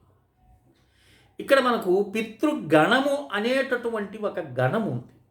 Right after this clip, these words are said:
ఈ గణములు వచ్చి నలుదిశలా వ్యాప్తి చెంది ఉన్నాయి. ఏకత్రిశంతి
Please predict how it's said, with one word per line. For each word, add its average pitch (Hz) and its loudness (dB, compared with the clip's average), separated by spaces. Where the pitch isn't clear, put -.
ఈ 233 2
గణములు 254 4
వచ్చి 208 -2
నలుదిశలా 262 4
వ్యాప్తి 196 -2
చెంది 156 -6
ఉన్నాయి. 113 -16
ఏకత్రిశంతి 254 2